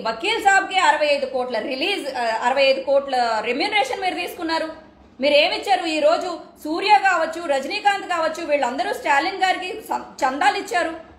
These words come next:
రాష్ట్ర ప్రభుత్వానికి. ఈరోజు మీరు ఏమిచ్చారు? సోనూ సూద్ గారు ఎన్నో సేవా కార్యక్రమాలు, తన రాష్ట్రం కాకపోయినా కానీ ఈరోజు మన రాష్ట్రానికి ఎన్నో సేవలు అందిస్తున్నారు. ఈరోజు మీరు ఏమి ఇన్స్పైర్ అయ్యారు?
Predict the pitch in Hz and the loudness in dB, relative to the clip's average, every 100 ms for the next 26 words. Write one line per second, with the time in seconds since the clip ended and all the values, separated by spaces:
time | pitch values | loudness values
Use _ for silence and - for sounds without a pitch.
0 | _ _ _ - 262 302 370 349 320 339 | _ _ _ -2 0 0 -2 -2 -4 -2
1 | 349 330 330 320 - - - _ _ - | 0 0 -2 -8 -12 -20 -20 _ _ -6
2 | 359 330 392 427 403 294 381 427 466 381 | 0 0 0 0 2 4 2 -2 4 4
3 | 262 - - - _ _ _ _ _ - | 2 -6 -16 -20 _ _ _ _ _ -2
4 | 320 359 453 466 415 392 381 392 294 262 | 0 2 0 0 -2 2 2 2 2 0
5 | 269 381 480 381 381 403 370 370 370 339 | 4 4 4 4 4 4 4 0 -2 -4
6 | 339 339 339 339 - - 311 262 233 277 | -4 -4 -6 -12 -16 -8 0 2 2 2
7 | - 427 427 381 370 370 370 359 359 339 | 2 0 2 2 0 -2 -2 -2 -4 -4
8 | 339 330 277 320 370 302 220 233 247 226 | -4 2 2 2 -2 -8 -8 -4 -2 0
9 | 269 - 392 392 294 247 269 415 - 381 | -2 0 -2 -2 -4 -2 2 2 4 2
10 | 370 339 330 - 302 311 294 294 - - | 2 -2 -6 -8 -8 -4 -4 -6 -16 -10
11 | 311 381 339 - 427 320 311 392 - 415 | -6 0 2 0 -2 -2 -2 -4 -2 2
12 | 403 415 403 381 392 | 2 2 2 2 0